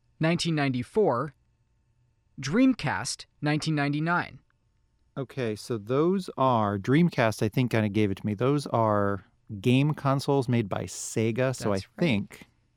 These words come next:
Speaker 2: okay, so I think the one that's missing is the Sega Saturn.
Speaker 1: <laughs> Yes, well done.
Speaker 2: Thank you.
Speaker 1: The Saturn was Sega's only thirty-two-bit console. Well, Mike Nothnagel was out of this world this week. How did it go for you? Let us know.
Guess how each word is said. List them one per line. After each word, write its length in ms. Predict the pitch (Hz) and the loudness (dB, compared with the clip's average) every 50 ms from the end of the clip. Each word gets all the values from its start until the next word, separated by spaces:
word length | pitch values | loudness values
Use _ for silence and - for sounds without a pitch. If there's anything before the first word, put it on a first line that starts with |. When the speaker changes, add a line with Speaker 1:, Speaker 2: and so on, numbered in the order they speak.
| - 120 | -6 -6
Speaker 2:
okay, 220 | 110 - - 110 | -6 -6 -8 -10
so 140 | - - 117 | -6 -4 -2
I 20 | |
think 180 | 107 156 160 - | 0 0 2 2
the 80 | 160 | 4
one 120 | 139 135 123 | 4 4 4
that's 160 | 117 - - | 2 0 0
missing 260 | 120 110 - 117 101 | -4 -4 -2 -2 -2
is 120 | 104 98 - | -4 -4 -6
the 100 | - 107 | -8 -10
Sega 340 | - - 131 120 104 107 | -6 -4 -2 -2 -2 -4
Saturn. 580 | - - - - 107 95 107 107 123 131 147 165 - - | -6 -6 -6 -4 -2 -2 0 0 0 0 -2 -4 -6 -6
Speaker 1:
<laughs> 60 | - | -4
Yes, 640 | 151 147 120 175 160 - - - - - - - _ _ - | -4 -2 -2 -2 -2 -4 -4 -6 -6 -6 -8 -10 _ _ -6
well 180 | 139 151 160 160 | -2 -2 0 0
done. 400 | 135 143 135 131 127 120 110 - _ _ _ _ _ _ _ _ _ _ _ - | 2 2 2 2 2 -2 -6 -10 _ _ _ _ _ _ _ _ _ _ _ -8
Speaker 2:
Thank 220 | 143 147 151 - | -6 -6 -2 0
you. 200 | 143 131 135 127 _ _ _ _ _ _ _ _ _ _ _ _ _ _ _ _ _ _ _ - | 0 0 0 -2 _ _ _ _ _ _ _ _ _ _ _ _ _ _ _ _ _ _ _ -4
Speaker 1:
The 80 | 143 | -4
Saturn 500 | 135 - - 190 208 226 254 269 254 226 | -2 0 0 2 2 2 0 0 0 0
was 160 | 170 160 156 | 0 0 -2
Sega's 460 | - - 170 165 156 139 147 139 131 - - | -2 -4 -4 -4 -2 -2 -2 -2 -4 -4 -6
only 320 | 147 151 156 156 151 143 | -4 -4 -2 -2 -2 -4
thirty-two-bit 1000 | 131 - - - 156 156 160 175 165 - - - - 147 127 104 107 117 123 - - | -6 -8 -8 -6 -6 -4 -4 -6 -6 -8 -10 -8 -6 -6 -6 -4 -6 -8 -8 -8 -10
console. 560 | - 131 123 120 113 - - - - - 127 _ _ _ _ _ _ _ _ _ _ _ _ _ _ - | -8 -6 -6 -6 -6 -8 -10 -12 -14 -16 -20 _ _ _ _ _ _ _ _ _ _ _ _ _ _ 0
Well, 160 | 156 160 165 | 2 4 4
Mike 240 | 151 165 180 185 - | 4 2 2 0 0
Nothnagel 560 | 160 156 170 175 - 185 165 160 147 156 151 | 0 0 0 0 -2 -2 -2 0 0 0 2
was 200 | 143 143 - - - | 2 0 0 0 2
out 160 | 135 151 151 | 2 2 2
of 140 | 151 139 123 | 0 -2 -2
this 240 | 147 151 - - | -2 -2 -2 -2
world 240 | 143 151 151 156 135 | -2 0 0 0 0
this 240 | 135 160 147 - - | -2 -2 -2 -2 -2
week. 260 | 156 175 196 - - - _ _ _ _ | -2 -2 -2 -4 -8 -18 _ _ _ _
How 140 | - 196 220 | 2 4 4
did 120 | 233 226 | 6 4
it 80 | 226 - | 4 2
go 180 | 226 220 220 | 2 2 0
for 140 | 208 - 220 | 0 -2 -2
you? 240 | 220 240 226 156 113 - _ - | 0 0 0 0 0 -4 _ -2
Let 140 | 156 165 170 | 0 0 0
us 160 | 175 - - | 0 0 0
know. 260 | 185 165 127 107 113 | 0 0 0 0 -4